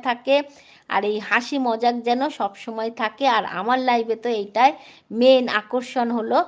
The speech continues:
হাসি, মজা, আনন্দ, ঠাট্টা। অঙ্ক-, অঙ্কুশ এসে সেই আমাকে কাকি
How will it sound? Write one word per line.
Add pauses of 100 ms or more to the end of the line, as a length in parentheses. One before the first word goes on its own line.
(240)
হাসি,
মজা, (120)
আনন্দ, (140)
ঠাট্টা। (2250)
অঙ্ক-, (1000)
অঙ্কুশ
এসে
সেই
আমাকে
কাকি